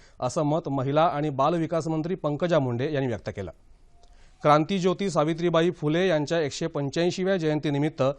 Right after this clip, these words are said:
स्वयंसहाय्यता बचत गटाच्या संस्था आणि पंचायत राज संस्थांमधील महिला लोकप्रतिनिधींशी संवाद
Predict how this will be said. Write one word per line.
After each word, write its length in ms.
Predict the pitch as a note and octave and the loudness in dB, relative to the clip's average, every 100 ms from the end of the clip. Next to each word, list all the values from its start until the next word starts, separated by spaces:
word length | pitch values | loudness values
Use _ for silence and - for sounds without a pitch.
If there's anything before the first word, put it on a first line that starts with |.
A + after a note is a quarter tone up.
| - - | -8 -20
स्वयंसहाय्यता 800 | - D3 F3+ G3 F3+ D#3 E3 F3 | -4 2 2 2 4 4 4 2
बचत 220 | D3+ C#3+ | 0 -2
गटाच्या 520 | D#3 C#3+ C#3+ C#3 D#3+ E3+ | -4 -2 0 2 0 0
संस्था 540 | C3 C3 - D#3+ F3 - - - | -2 -4 0 2 2 -2 -14 -4
आणि 160 | C#3+ | -4
पंचायत 500 | D#3 C#3 C#3 F3 F3+ | -2 -2 0 0 0
राज 120 | F#3+ G3 | 0 0
संस्थांमधील 640 | D#3+ D#3 D#3+ D#3+ D#3 E3 | -2 -2 0 2 2 0
महिला 320 | C#3+ C#3 F3 | 0 2 2
लोकप्रतिनिधींशी 840 | E3 D3+ D#3+ C#3+ D3+ C#3+ D#3 D3 D3 | 2 0 -2 -2 -2 -2 -2 -4 -4
संवाद 440 | C3 C#3 C#3 | -2 2 2